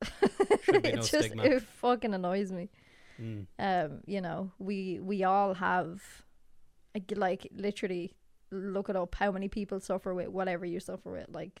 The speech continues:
Speaker 1: there's so, you know, it's not,
Speaker 2: You are
Speaker 1: it's,
Speaker 2: not alone.
Speaker 1: it's literally
Speaker 2: <laughs>
Speaker 1: never just you.
Speaker 2: Yeah. And look,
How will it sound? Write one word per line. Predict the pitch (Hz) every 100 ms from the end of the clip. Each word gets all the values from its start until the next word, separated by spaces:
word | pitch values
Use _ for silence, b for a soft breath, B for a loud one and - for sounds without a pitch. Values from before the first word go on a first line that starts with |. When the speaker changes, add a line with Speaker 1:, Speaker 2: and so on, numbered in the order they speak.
| -
Speaker 1:
there's | 190 -
so, | 190 -
you | 202 180
know, | 175
it's | 196 -
not, | 196
Speaker 2:
You |
are | 151 131
Speaker 1:
it's, | 127
Speaker 2:
not | 151 151
alone. | 135 151 123
Speaker 1:
it's | 220 202
literally | 233 214 240 233 - - 254 220
Speaker 2:
<laughs> |
Speaker 1:
never | 220 226 240 220 220 208
just | 190 196 196 -
you. | 185
Speaker 2:
Yeah. | 110 107 104 - - - -
And | 135 143
look, | 147 -